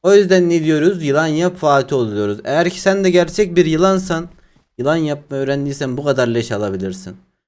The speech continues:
Modda on bir kill aldım. Keşke orada o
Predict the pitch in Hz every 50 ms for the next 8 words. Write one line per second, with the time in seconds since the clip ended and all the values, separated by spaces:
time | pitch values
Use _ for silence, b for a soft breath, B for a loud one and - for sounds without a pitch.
0 | _ _ _ - 220 226 208 190 220 220 220 220 214 208 190 208 208 185 147 139
1 | 170 190 - - - 208 208 196 - 208 202 202 196 190 202 202 196 196 - -
2 | _ _ _ _ _ _ _ - 175 185 185 185 185 - 185